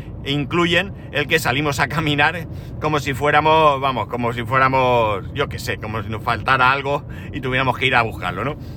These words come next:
El caso es que, bueno, pues ahora está, como digo, haciendo deporte, cosa que,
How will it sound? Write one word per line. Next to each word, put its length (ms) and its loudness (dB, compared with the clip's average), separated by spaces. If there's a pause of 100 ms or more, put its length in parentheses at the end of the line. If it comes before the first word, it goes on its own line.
(960)
El 160 -2
caso 300 2
es 120 0
que, 100 0
bueno, 280 0
pues 160 -6
ahora 200 0
está, 260 2
como 220 -2
digo, 280 2 (200)
haciendo 340 0
deporte, 460 0
cosa 280 -2
que, 280 0